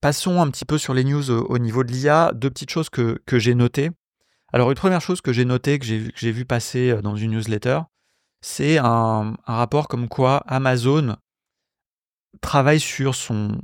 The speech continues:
le fait de rendre son assistant, euh, i-, a-, Alexa un peu plus intelligent.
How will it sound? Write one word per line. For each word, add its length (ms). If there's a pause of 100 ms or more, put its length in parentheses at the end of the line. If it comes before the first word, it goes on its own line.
(120)
le 160
fait 200
de 100
rendre 220
son 220
assistant, 760
euh, 60
i-, 280
a-, 180
Alexa 480
un 100
peu 100
plus 160
intelligent. 460